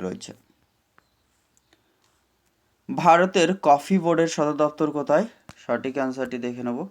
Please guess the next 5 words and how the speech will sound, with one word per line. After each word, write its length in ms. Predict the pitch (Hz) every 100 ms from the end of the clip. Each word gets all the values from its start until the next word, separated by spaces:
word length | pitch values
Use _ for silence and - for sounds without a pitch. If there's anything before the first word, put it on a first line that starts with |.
| _ _ _ _ _
কফি 280 | 120 123 151 160
বোর্ডের 280 | 131 120 127 -
সদর 260 | 120 110 110 101
দপ্তর 340 | 98 _ - - _ _ _ _ _ _ _ _ _ _ _ _ _ _ _ _ _ _ _ _ _ _ _ _ -
সেক্ষেত্রে 400 | - 160 202 151